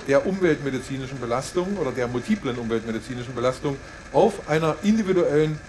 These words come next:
Basis des jeweiligen Patienten. Das heißt, das ist, glaube ich, das, das Problem, was wir uns auch, äh, im Kopf darstellen müssen. Und ganz viele Laborparameter sind letztlich Folge dieses immunologischen,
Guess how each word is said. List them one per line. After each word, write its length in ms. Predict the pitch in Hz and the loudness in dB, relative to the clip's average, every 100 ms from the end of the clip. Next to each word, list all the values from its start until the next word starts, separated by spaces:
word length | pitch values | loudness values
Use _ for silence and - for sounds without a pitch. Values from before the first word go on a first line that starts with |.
| - | -4
Basis 420 | 131 143 160 165 - | 2 2 2 -2 -4
des 200 | 139 127 | -4 0
jeweiligen 380 | 147 139 135 | 2 2 0
Patienten. 460 | 131 127 - 113 107 90 | -2 -2 -2 -4 -6 -12
Das 140 | 101 | -6
heißt, 200 | 131 131 - - - - | -2 -2 -4 -14 -16 -4
das 200 | - 175 | 0 0
ist, 200 | 208 - | 0 -2
glaube 240 | 165 160 156 | 2 4 4
ich, 60 | |
das, 260 | 151 139 139 | 4 2 2
das 260 | 143 127 - - | -2 -2 -6 -10
Problem, 480 | - 123 117 175 240 214 - - | -6 -2 2 2 2 -4 -12 -4
was 200 | 143 160 | -2 2
wir 140 | 175 160 | 4 4
uns 160 | 156 | 2
auch, 180 | 147 143 - - - - - | 0 0 -2 -16 -16 -6 2
äh, 300 | 147 139 139 | 6 6 4
im 120 | 139 | 0
Kopf 220 | 147 143 - - | 2 0 -4 2
darstellen 440 | 139 151 156 135 | 2 4 2 2
müssen. 180 | 113 127 | 0 -6
Und 100 | 120 | -2
ganz 200 | 165 214 | 0 0
viele 220 | 208 202 | 0 4
Laborparameter 880 | 175 139 165 208 160 143 135 131 123 | 6 4 2 0 0 0 0 2 0
sind 220 | 131 214 | 0 2
letztlich 360 | 165 143 - - | 4 2 0 -4
Folge 480 | - 143 214 175 - - | 2 4 4 4 0 -4
dieses 280 | 123 113 110 170 | -8 -6 -6 -4
immunologischen, 880 | 165 160 139 117 135 135 131 127 | -2 0 0 2 2 2 -2 -4